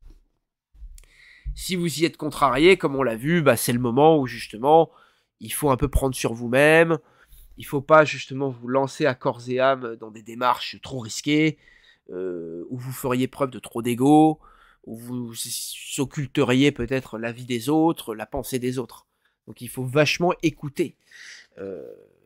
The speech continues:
là, l'autre, euh, essayer de collaborer avec l'autre,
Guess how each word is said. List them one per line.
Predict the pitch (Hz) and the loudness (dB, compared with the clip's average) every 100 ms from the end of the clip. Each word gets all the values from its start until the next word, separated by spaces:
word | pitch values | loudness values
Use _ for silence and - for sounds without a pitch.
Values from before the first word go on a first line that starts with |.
| - | -10
là, | 110 | -6
l'autre, | 113 131 156 170 160 - 107 | 2 6 10 8 6 -2 -6
euh, | 101 - | -8 -12
essayer | 123 143 127 | -8 -6 -8
de | |
collaborer | - 156 135 127 123 | -2 0 0 0 -2
avec | 117 110 104 | -4 -8 -12
l'autre, | 123 151 160 151 | -4 -2 -2 -4